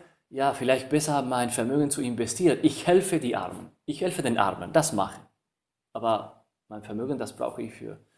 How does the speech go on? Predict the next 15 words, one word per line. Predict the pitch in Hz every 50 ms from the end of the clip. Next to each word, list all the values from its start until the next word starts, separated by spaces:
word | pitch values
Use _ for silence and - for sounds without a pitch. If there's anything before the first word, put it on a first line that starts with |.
| _ _ _ _ _ _ _ _ _ _ _ _
Oder | - 156 156 156 147 147 147 143 143
machen | 160 180 175 208 185
wir | 185 170
so | 156 170 151
eine, | 143 135 - - - _ _ _ _ _ _ _ _ _ - 151 160 156 - _ _ _ _ _ _ _ _ _ _ _ _ _ _ _ _ _ _ _
kommt | _ - 185 208 214
eine | 202 196 208
Überraschung | 196 185 190 196 190 190 156 - - 107 107 -
plötzlich. | - - 151 156 - - - - - - - - - _ _ _ _ _ _ _ - _ _ _ _ _ _ _ _ _ _ _
Sowas | - - 151 147 143 135 143 156 156 - - - - _ _ _ _ _ _ _ _ _ _ _ -
in | 139 147 170 175 156
diesen | 156 156 156 147 143 135 123 -
durchgedachten | 156 170 180 160 - - 160 - 156 131 123 - - - 139 127 - -
Plänen | - 131 139 143 147 143 120 104 101 107 110 117
war | 135 131 135 139 143 143 143 139 139 -